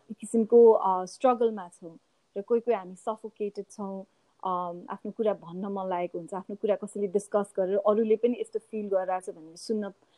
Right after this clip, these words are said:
पाउँदा हामीलाई राम्रो फिल हुनेछ। र यो मञ्चमा, हाम्रो मञ्च भनेर यो मञ्चमा, यो प्लेटफर्ममा आएर हामी आफ्नो, अ, कुराहरू एक्सप्रेस गरेर, व्यक्त गरेर, डिस्कस गरेर, अम,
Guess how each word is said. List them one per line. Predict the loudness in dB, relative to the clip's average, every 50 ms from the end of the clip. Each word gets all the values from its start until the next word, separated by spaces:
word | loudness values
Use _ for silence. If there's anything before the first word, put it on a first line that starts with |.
| _ _ _ 0
पाउँदा | 2 2 2 0 -2
हामीलाई | -2 -4 -4 -2 0 0 0 0 -2
राम्रो | 0 2 2 4 2 2
फिल | 0 -2 -6 -6 -6 -6
हुनेछ। | -8 -12 -14 -8 -2 -2
र | 0 2 2 0 0 -2 _ _ _ _ _ 0
यो | 4 4 6 6
मञ्चमा, | 4 4 2 2 2 0 -2 -4 -8 -8 -8 -6 -6 -6 -8 -10 -12 _ -16
हाम्रो | -12 -12 -4 0 2 2
मञ्च | 2 0 -4 -6 -8 -10 -12 -14
भनेर | -12 -12 -8 -4 -2
यो | -2 0 0 0 -2
मञ्चमा, | 0 -2 -4 -4 -4 -4 -6 -8 -10 -6 -2
यो | -2 -2
प्लेटफर्ममा | -2 -2 0 0 0 0 0 _ -4 -4 -4 -4 -6 -8 -8 -10
आएर | -8 -4 -2 -2 -2 0 -2
हामी | -2 -2 -4 -8 -12 -14 -14
आफ्नो, | -14 -14 -14 _ -18 -18 -18 -20 _ _ _ _ _ _ -10 -8
अ, | -6 -6 -6 -8 -10 -8 -8 -6 -6 -8 -2
कुराहरू | 0 6 6 6 6 6 2 0 0 0
एक्सप्रेस | 0 0 -2 0 0 0 0 0 -2 -4 -4
गरेर, | -4 0 -2 -2 2
व्यक्त | 2 0 0 0 -2
गरेर, | 0 0 0 0 0 -2 -2 -2 0 0 0 0 -2 -4 _ -12
डिस्कस | -12 -12 -12 -14 -14 -14 -12 -8 -6
गरेर, | -4 -2 -2 -2 -2 0 0 -2 -2 -4 _ _ _ _ _ _ -6
अम, | -4 -4 -4 -4 -6 -8 -10